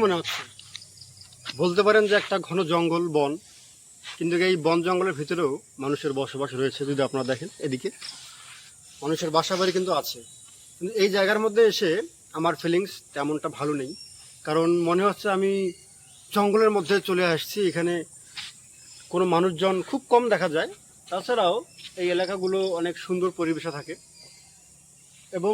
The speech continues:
যদি আপনাদেরকে আরও দেখাই, ভিতরে অনেক গহীন জঙ্গল আছে।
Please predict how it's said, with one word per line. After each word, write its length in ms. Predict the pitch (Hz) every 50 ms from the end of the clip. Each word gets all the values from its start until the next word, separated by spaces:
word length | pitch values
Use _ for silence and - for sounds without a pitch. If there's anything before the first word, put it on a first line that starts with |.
| 214 202
যদি 120 | 214 196 226 214
আপনাদেরকে 360 | 190 208 220 202 220 208 233 214 208
আরও 100 | 226 226 214
দেখাই, 240 | 202 - 202 190 214 330 - - - - - - - - - - - - - - - - - - - - 156
ভিতরে 280 | 190 196 254 240 262 269 247 - - 208
অনেক 160 | 254 277 233 180 165
গহীন 220 | 214 185 240 269 240 202
জঙ্গল 260 | 214 196 180 175 156 139
আছে। 160 | - - 185